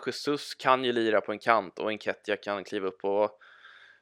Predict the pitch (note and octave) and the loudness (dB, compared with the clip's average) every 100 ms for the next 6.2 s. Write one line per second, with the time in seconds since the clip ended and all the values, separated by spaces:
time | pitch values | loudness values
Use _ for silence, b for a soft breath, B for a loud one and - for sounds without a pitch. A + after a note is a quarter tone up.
0 | _ - A#2 - G2 - G2 G#2 A2+ G#2+ | _ -4 -4 -4 -8 -4 0 2 6 4
1 | A2 A2+ A2+ A#2+ A#2 G#2+ G#2 - A2 - | 2 -4 2 6 6 6 0 -6 -8 -6
2 | G#2+ G#2 - G#2+ - A2 G#2+ G#2 - - | -4 -4 -4 -4 2 2 2 -6 -14 -8
3 | B2 - A#2+ B2+ B2 - C3+ B2+ A#2 A2+ | -8 0 6 6 4 0 0 0 -4 0
4 | B2 A#2 - G#2+ A2 A2 A2 G#2+ G2 F2 | 4 4 4 -6 -4 -4 -4 -4 -4 -2
5 | E2 E2 - G2 G2 - F#2 G#2 - A2 | -2 -4 -4 -4 -4 -4 -6 -4 0 2
6 | A2 G#2+ | 2 0